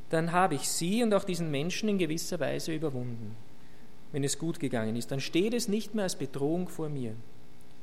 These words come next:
Und die Welt mit ihren Gefahren, ihren Verlockungen, ihrem Widerstand und Hass und dem Anspruch, den sie auf mich erhebt,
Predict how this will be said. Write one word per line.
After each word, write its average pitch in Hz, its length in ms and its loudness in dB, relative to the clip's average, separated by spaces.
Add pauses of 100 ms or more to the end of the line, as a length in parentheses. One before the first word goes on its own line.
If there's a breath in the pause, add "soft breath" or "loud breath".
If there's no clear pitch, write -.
(640 loud breath)
Und 202 180 6
die 190 120 4
Welt 214 280 10
mit 196 140 4
ihren 202 220 6 (280)
Gefahren, 208 600 6
ihren 190 140 4
Verlockungen, 190 840 2 (260)
ihrem 185 260 4
Widerstand 185 560 4
und 160 180 -2
Hass - 360 0
und 156 120 -2
dem 180 120 4
Anspruch, 208 460 6
den 180 160 6
sie 175 100 4
auf 156 120 2
mich 175 220 4
erhebt, 135 420 2